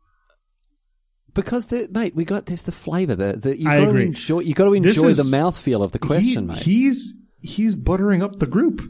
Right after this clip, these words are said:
Speaker 1: What do you mean?
Speaker 2: They're taking them, taking them to dinner is a weird thing. I guess that's just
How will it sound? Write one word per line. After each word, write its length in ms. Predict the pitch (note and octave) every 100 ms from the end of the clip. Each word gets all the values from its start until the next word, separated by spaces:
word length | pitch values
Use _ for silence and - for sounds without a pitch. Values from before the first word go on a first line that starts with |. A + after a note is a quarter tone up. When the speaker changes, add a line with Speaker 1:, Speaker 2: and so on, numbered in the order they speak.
| - _ _ _ _ _ _ _ _ _ _
Speaker 1:
What 80 | C3+
do 60 | C#3
you 20 |
mean? 120 | A#2
Speaker 2:
They're 100 | G3
taking 220 | G3 D4+
them, 120 | D4 G#3
taking 300 | - C#4+ C4
them 80 |
to 60 | E3
dinner 200 | E3 F#3+
is 80 | C3
a 60 |
weird 260 | A#2+ A#2+ A#2
thing. 320 | G#2+ G2+ G2 -
I 60 |
guess 180 | C3+ D#3+
that's 120 | C#3+
just 260 | C3 - -